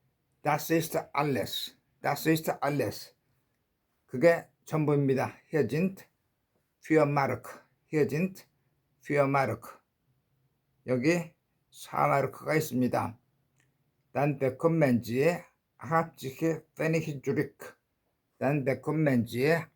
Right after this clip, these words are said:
achtzig Pfennig zurück. 그러면 팔십 페니를 거슬러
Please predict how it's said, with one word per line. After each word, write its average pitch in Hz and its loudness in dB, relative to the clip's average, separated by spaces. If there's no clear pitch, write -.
achtzig 143 -4
Pfennig 156 0
zurück. - -8
그러면 160 0
팔십 165 -2
페니를 156 2
거슬러 139 -2